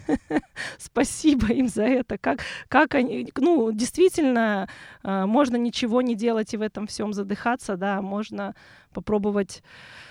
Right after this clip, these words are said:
э, взять руки в ноги, ноги в руки и пойти и сделать. Ну что, давай будем,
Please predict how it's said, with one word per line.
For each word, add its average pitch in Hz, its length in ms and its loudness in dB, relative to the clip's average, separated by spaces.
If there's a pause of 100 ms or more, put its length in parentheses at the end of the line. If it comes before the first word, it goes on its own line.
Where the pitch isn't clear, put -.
(500)
э, 220 60 -4 (840)
взять 214 440 0
руки 226 320 0
в 220 60 2
ноги, 226 400 0
ноги 220 280 0
в 202 60 -2
руки 220 360 -2 (220)
и 247 300 -2
пойти 185 320 -4
и 226 160 -6
сделать. 190 480 -4 (500)
Ну 277 100 2
что, 381 240 6
давай 302 280 4
будем, 359 380 4